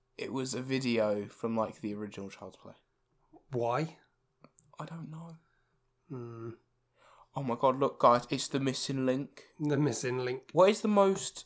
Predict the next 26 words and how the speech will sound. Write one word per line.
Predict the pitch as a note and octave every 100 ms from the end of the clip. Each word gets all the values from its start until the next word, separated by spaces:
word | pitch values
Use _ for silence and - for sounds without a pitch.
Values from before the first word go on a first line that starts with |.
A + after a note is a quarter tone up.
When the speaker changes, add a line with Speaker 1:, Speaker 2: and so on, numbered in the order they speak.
| _
Speaker 1:
what, | - C#3 B2+
what | C#3
would | B2
you | A#2+
call | - A#2 A2
it? | G#2 - -
Trending | - - C3+ C#3 C3+ A2 G#2 G2+ - _ _ - -
movie | A2+ G#2+ G#2+ G#2+ G#2
of, | G2+ _ -
no, | A2+ G#2 - _ _ _ _
nothing | A2+ A2+ -
would | A2
be | G#2
trending | - G#2+ G#2 G2 G2 E2+ -
yet. | G#2+ G#2 - - - D#4+ E4+ _ _ _
What's | C#3 - - -
the | D3 C#3+ C#3 C3+ C3 B2+ A#2+ - - - - - -
current | - C3 B2+ A#2 A2+ - _ _ -
most | B2+ A#2 A#2 A2+ B2
Speaker 2:
What? | A#2
Speaker 1:
hyped | - - A#2 A2+ - -
upcoming | A2+ A2+ - A#2 A2
release | G#2+ A2 - - - - _ _ _ _ _ _ - -
of | B2 -
any | B2 A#2 A2+ G#2+ A#2+ -
media? | A#2 G#2+ G#2+